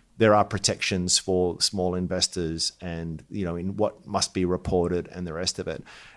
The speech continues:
And we get to share more equally in, in, in value that is created. In other parts of the world, and again, I'm not gonna mention <laughs> any specific names here, but,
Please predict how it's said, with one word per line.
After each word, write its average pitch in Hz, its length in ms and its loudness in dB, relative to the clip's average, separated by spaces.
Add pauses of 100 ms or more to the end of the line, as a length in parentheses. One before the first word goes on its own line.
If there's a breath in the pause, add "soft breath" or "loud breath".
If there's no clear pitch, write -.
And 170 100 8
we 202 120 10
get 214 200 8
to 185 120 8
share 165 560 8
more 139 260 8
equally 139 400 6
in, 113 220 4
in, 113 340 0
in 113 180 2
value 107 340 8
that 98 120 4
is 98 140 2
created. 95 500 0 (380 loud breath)
In 151 100 8
other 180 160 8
parts 156 420 6
of 135 80 0
the 131 80 6
world, 123 260 10
and 120 40 4
again, 120 180 6
I'm 120 100 6
not 123 120 6
gonna 131 140 4
mention 120 540 4
<laughs> - 40 -6
any 120 160 6
specific 131 460 4
names 117 360 4
here, 120 120 6
but, 113 220 4